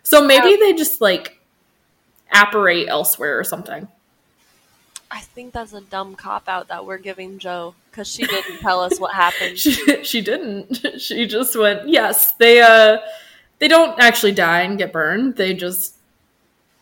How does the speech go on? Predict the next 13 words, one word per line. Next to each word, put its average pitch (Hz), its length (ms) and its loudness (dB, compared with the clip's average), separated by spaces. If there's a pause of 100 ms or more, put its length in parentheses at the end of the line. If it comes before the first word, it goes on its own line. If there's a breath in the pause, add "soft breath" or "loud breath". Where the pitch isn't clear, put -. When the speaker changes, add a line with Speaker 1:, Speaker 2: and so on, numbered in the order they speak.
(160)
Speaker 1:
pretend." 196 720 -2 (560)
Speaker 2:
As - 280 -20 (100)
far 220 200 -4
as 226 180 -10
we 247 140 -12
know, 190 180 -8
they 196 120 -10
get 185 200 -16
burned 196 260 -16
forever. 202 500 -14 (320)
<laughs> - 360 -6
Speaker 1:
What? 330 500 -8
Yeah. 180 400 -12